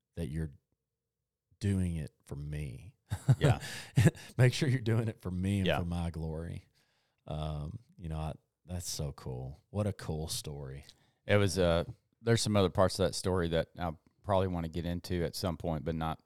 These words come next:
Speaker 2: not at this moment. Um, we're gonna wrap it up right there. Uh, we appreciate y'all being here with us today. Um, if you're gaining value and, um, think that other people need to hear this, then,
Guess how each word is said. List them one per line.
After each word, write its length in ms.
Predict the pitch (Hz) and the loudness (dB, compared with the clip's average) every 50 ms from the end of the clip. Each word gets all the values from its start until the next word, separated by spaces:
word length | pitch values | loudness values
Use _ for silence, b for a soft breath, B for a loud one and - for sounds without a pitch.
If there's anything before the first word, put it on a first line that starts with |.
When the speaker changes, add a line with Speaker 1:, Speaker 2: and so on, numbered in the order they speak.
| _ _ _ | _ _ _
Speaker 2:
not 140 | 95 92 87 | -4 -2 -2
at 100 | 82 - | -2 -2
this 180 | - 85 - - | -4 -6 -4 -2
moment. 320 | 82 80 80 82 80 76 - 82 | -2 -2 -2 -2 -4 -6 -6 -6
Um, 320 | 90 82 78 73 73 71 - _ _ _ _ _ _ _ _ _ _ _ _ _ _ _ _ _ _ _ _ _ _ _ _ _ _ _ _ _ _ _ _ _ _ _ _ _ _ _ _ _ _ _ _ | -4 -2 -2 -2 -4 -6 -10 _ _ _ _ _ _ _ _ _ _ _ _ _ _ _ _ _ _ _ _ _ _ _ _ _ _ _ _ _ _ _ _ _ _ _ _ _ _ _ _ _ _ _ _
we're 80 | 135 143 | 8 8
gonna 120 | 160 135 | 10 10
wrap 200 | 117 113 113 - | 10 10 10 10
it 60 | 107 | 10
up 160 | 107 110 110 - | 10 10 10 10
right 180 | 101 101 98 - | 8 6 8 8
there. 260 | 110 110 107 101 101 B B 131 120 B B - | 8 8 8 8 6 B B -4 -4 B B 4
Uh, 200 | 85 90 92 87 92 | 6 6 8 8 6
we 60 | 101 | 4
appreciate 420 | - - 120 107 - 107 95 - | 4 4 2 4 4 2 4 6
y'all 80 | 107 92 | 4 4
being 380 | 87 101 104 104 101 101 104 104 - - | 6 4 4 4 2 0 -2 -6 -10 -4
here 140 | - 113 107 | 0 0 2
with 140 | 107 113 107 | 4 4 2
us 120 | 104 101 - | 2 0 0
today. 500 | - 101 92 101 101 101 107 107 98 - - - - | -4 -2 4 6 6 8 6 6 2 -2 -6 -6 -2
Um, 280 | 90 85 85 82 82 - _ | 0 2 2 2 0 -4 _
if 260 | - 92 - - - | -4 -4 -4 -2 -2
you're 260 | 101 98 98 101 98 | 0 2 2 2 2
gaining 380 | 92 92 90 101 98 98 95 85 | 0 0 0 2 2 2 2 2
value 580 | 87 90 90 90 90 92 92 95 92 90 87 - - - | 2 4 4 4 2 2 2 2 2 2 0 -2 -4 -4
and, 440 | 82 82 80 80 78 78 76 - - 80 | -2 -2 0 0 0 -2 -4 -6 -6 -6
um, 480 | 80 78 78 76 71 71 71 71 76 - _ _ _ _ _ _ _ _ _ _ _ _ _ _ _ _ _ _ _ _ _ | -6 -4 -2 -2 -4 -4 -6 -10 -12 -16 _ _ _ _ _ _ _ _ _ _ _ _ _ _ _ _ _ _ _ _ _
think 200 | 107 104 92 - | -2 -2 0 2
that 160 | 87 82 80 | 2 2 2
other 160 | 85 82 85 | 2 2 0
people 280 | 76 - 90 - 85 82 | -2 -4 -6 -4 -4 -2
need 200 | 85 85 82 73 | 0 -2 0 -2
to 80 | 80 | -2
hear 200 | 78 80 82 85 | -2 0 0 2
this, 260 | 80 82 82 78 - - | 2 0 0 -2 -2 -4
then, 220 | 85 80 78 | -2 -4 -4